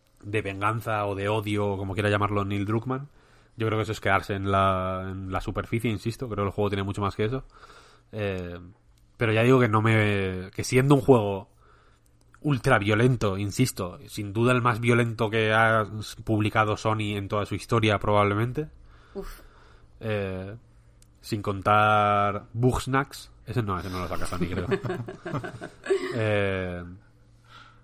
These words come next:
Speaker 1: o, o, quiero decir, es, es un juego ultra violento en un sentido que God of War tres, por ejemplo,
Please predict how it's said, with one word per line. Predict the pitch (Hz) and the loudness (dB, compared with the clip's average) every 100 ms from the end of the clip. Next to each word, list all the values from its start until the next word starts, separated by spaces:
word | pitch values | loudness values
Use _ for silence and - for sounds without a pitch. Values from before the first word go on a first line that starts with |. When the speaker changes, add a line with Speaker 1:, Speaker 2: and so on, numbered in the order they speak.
| _ - _ - - | _ -20 _ -20 -12
Speaker 1:
o, | 123 | -8
o, | - 127 117 | -4 -4 -4
quiero | - 135 | 2 6
decir, | 147 110 92 - - _ _ _ _ _ _ - - | 6 6 -4 -10 -20 _ _ _ _ _ _ -20 -10
es, | 117 - | -8 -4
es | 131 | -2
un | 147 | 2
juego | 160 160 | 4 4
ultra | 131 131 123 127 | 6 4 8 6
violento | 110 120 147 151 170 | 8 8 6 4 -2
en | 127 | -2
un | 135 | 2
sentido | 139 110 143 143 | 0 2 2 2
que | 110 | 2
God | 107 131 | 2 2
of | 123 | 4
War | 120 123 110 - - - _ | 6 6 4 -4 -20 -20 _
tres, | - 135 139 - - | -2 2 4 2 0
por | - 101 | -4 -2
ejemplo, | 117 117 131 | -2 -2 -4